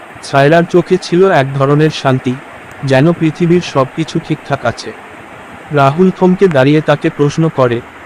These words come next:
"কি পড়ছ, সায়রা?" সায়রার একটু হাসে, "একটা উপন্যাস।" রাহুলের আর কোনো কথা বলার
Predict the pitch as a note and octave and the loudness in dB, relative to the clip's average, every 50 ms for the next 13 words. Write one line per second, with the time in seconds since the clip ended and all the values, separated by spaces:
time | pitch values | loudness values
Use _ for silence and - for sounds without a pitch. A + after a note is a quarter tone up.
0 | - - D#3 D#3+ - - F3+ E3+ - - - - E3+ G3+ - - - - - - | -6 -2 -2 -2 0 2 0 0 0 -4 -4 -4 -4 -4 -6 -10 -18 -20 -20 -20
1 | - - - C#3 B2+ A2+ A2 A2 A2 - - - - - - - - - C#3 C#3 | -20 -8 -2 0 2 2 2 0 -4 -8 -14 -20 -20 -20 -20 -20 -6 -2 0 2
2 | D3 E3 F3+ F3+ F3+ F3 - - F#3 D#3+ D3 C3+ B2+ - - C3 C#3+ - - - | 2 2 2 2 0 -2 0 0 0 2 2 0 -2 0 -4 -4 -4 -4 -10 -18
3 | - - - - - C#3 - - - D#3+ D3+ C#3 C3 - C3+ B2 A2 G#2 G2+ G2+ | -20 -20 -20 -8 -8 -8 -8 -2 0 0 2 2 0 0 0 0 0 0 -2 -4
4 | - - - - - - - - - - - C#3 C3+ C3 C3 D3+ E3+ F3+ G3 G3+ | -8 -14 -18 -20 -20 -20 -20 -20 -20 -8 -2 0 0 0 2 2 2 4 4 4
5 | G3 F3 E3+ E3+ - - D#3 D#3 E3+ E3+ - - D3 C#3 - E3 D3 C3+ C3 C3 | 4 4 2 2 2 0 2 2 2 2 0 0 -2 0 0 0 2 2 2 2
6 | C#3+ C#3+ | 2 2